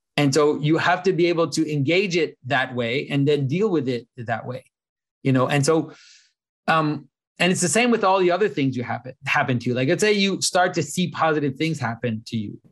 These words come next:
And so you say, "Well, I could explain the causality of all the positive things happening to me,"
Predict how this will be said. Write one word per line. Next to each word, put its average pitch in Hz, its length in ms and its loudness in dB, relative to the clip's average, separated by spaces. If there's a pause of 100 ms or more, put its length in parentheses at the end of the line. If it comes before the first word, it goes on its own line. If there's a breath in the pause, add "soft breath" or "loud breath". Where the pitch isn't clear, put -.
(560)
And 131 80 0
so 151 80 2
you 147 100 2
say, 151 200 2
"Well, 139 140 2
I 147 100 2
could 165 180 0
explain 233 420 0
the 240 60 2
causality 160 720 2
of 135 120 -2
all 151 220 2
the 135 200 -4 (160)
positive 139 440 -2
things 233 240 -2
happening 120 380 -4
to 117 100 -4
me," 117 240 -6